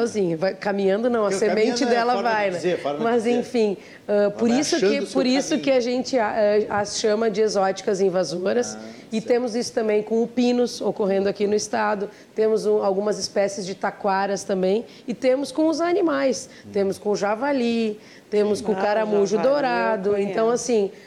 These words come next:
Speaker 1: ah, toda vez que a gente traz uma espécie que não é uma espécie natural do ambiente, ela não tem predadores. E aí ela tem uma vantagem sobre aquelas que são nativas.
Speaker 2: Claro.
Speaker 1: E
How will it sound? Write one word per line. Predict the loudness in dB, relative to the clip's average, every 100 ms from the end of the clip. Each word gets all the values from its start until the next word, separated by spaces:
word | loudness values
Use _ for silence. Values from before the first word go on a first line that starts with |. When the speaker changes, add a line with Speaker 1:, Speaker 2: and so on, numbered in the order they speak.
| -16 -2
Speaker 1:
ah, | 0 2 2
toda | 0 2
vez | 0 -2
que | 0
a | 0
gente | 0 -4
traz | -2 -2 0 0
uma | 0 0
espécie | 0 0 0 0 -2
que | -4 0
não | 2 2 2 2 2
é | 2 0 -2
uma | -2 0
espécie | 0 0 0 0 0
natural | -2 0 0 0 2
do | 2
ambiente, | 2 2 2 0 -4 -12 -18 -12
ela | -2 0
não | 2 2
tem | 2
predadores. | 2 2 0 2 2 2 0 -8 -18 -18 -4
E | 0
aí | 2
ela | 2 0
tem | 0 0 2
uma | 0
vantagem | 0 0 2 0 0 -2 0 0 -2
sobre | 0 0 -2
aquelas | -2 0 0 -2
que | -4
são | -2 0 0
nativas. | 0 -2 -2 -2 -2 -4
Speaker 2:
Claro. | -8 -18 -20 -10
Speaker 1:
E | -2 0 0